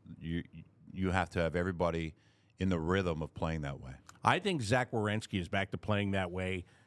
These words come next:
Speaker 2: because Adam Boqvist is back in the lineup. And, and I've said this a million times. It's crazy to me because I wouldn't have thought of putting those two together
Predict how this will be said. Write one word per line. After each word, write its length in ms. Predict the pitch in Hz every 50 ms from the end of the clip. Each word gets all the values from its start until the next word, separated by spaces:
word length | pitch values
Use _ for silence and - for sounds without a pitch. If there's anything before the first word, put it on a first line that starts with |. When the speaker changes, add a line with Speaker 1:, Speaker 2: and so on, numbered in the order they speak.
| _ - _
Speaker 2:
because 340 | - 101 - 110 104 87 110
Adam 240 | 107 107 104 98
Boqvist 460 | 82 98 95 92 - 101 90 - - 85
is 80 | 76
back 240 | - 87 85 85 -
in 80 | 78 78
the 40 |
lineup. 360 | 76 78 73 73 71 62 - - - - _ _ _ _ _ -
And, 280 | 101 95 95 92 92 82 - _ _ _ -
and 120 | 90 95
I've 160 | 107 117 117
said 200 | - - 123 101
this 140 | 104 98 -
a 40 | 90
million 300 | 98 101 107 107 101 92
times. 520 | - 107 92 92 85 78 76 78 - - - -
It's 300 | 98 110 107 - - -
crazy 440 | - - 131 117 120 110 95 107
to 80 | 90 90
me 140 | 87 85 85
because 540 | 76 87 85 - 107 98 92 95 87 - - - - - _ _ _ _ _ _ -
I 200 | 98 113 123 131
wouldn't 340 | 123 120 123 113 104 107 101
have 140 | 82 80 -
thought 300 | - - 113 107 107 104
of 80 | - -
putting 260 | - 110 101 107 107
those 240 | 98 95 95 92 -
two 160 | - 113 101
together 480 | 85 87 - 98 95 90 90 78 -